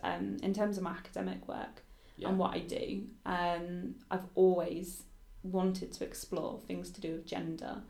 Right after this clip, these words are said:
Speaker 1: um, all stemming back to this.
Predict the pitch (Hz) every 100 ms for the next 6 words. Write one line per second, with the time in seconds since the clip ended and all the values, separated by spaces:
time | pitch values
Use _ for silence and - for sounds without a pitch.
0 | - - - - - 175 170 170 170 170
1 | 170 170 - - - - - - - -
2 | - 208 190 190 185 180 180 190 - -
3 | 180 226 196 -